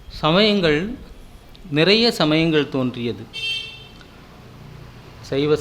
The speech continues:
சமயம், வைணவ சமயம், சாக்தம், சமணம், பௌத்தம், கௌமாரம், கணாதிபத்தியம், இப்படி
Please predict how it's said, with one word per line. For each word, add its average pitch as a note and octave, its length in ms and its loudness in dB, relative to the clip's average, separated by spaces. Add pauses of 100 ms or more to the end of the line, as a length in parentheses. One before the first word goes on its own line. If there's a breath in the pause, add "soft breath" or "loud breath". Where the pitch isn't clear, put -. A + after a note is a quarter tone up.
சமயம், B2+ 380 -2 (1000)
வைணவ D3 320 6 (140)
சமயம், B2 400 -2 (1400)
சாக்தம், D3+ 600 2 (1600)
சமணம், C#3+ 480 4 (1120)
பௌத்தம், C#3+ 540 2 (1700)
கௌமாரம், C#3+ 640 4 (640)
கணாதிபத்தியம், C3+ 840 4 (760)
இப்படி G3 260 -2